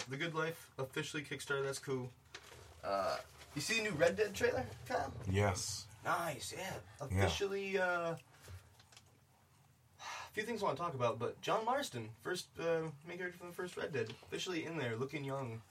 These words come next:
Speaker 2: Mm-hmm.
Speaker 1: fresh scars. Uh, Kyle, I'm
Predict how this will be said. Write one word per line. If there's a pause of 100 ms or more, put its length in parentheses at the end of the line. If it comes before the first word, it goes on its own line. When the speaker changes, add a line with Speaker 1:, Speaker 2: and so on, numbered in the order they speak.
Speaker 2:
Mm-hmm.
Speaker 1:
fresh
scars. (580)
Uh, (1800)
Kyle,
I'm